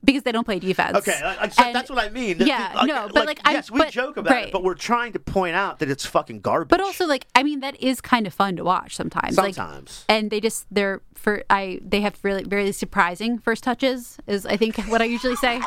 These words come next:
Speaker 2: <laughs>
Speaker 1: Unexpected first touches.
Speaker 2: That's
Speaker 1: Um,
Speaker 2: it. That's it.
Speaker 1: <laughs> yeah.
Speaker 2: That's it.
Speaker 1: But, uh, the thing is, it's like, I, I don't, I mean, it's a, it's obviously a different experience watching M L S than watching, like,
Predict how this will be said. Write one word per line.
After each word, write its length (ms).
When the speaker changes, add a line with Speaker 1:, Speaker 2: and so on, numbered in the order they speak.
Speaker 2:
<laughs> 180
Speaker 1:
Unexpected 720
first 260
touches. 480
Speaker 2:
That's 100
Speaker 1:
Um, 220
Speaker 2:
it. 160
That's 420
it. 300
Speaker 1:
<laughs> 160
yeah. 240
Speaker 2:
That's 220
it. 180
Speaker 1:
But, 100
uh, 160
the 140
thing 160
is, 80
it's 160
like, 140
I, 400
I 120
don't, 400
I 80
mean, 280
it's 180
a, 180
it's 240
obviously 440
a 20
different 260
experience 600
watching 280
M 140
L 140
S 180
than 200
watching, 680
like, 400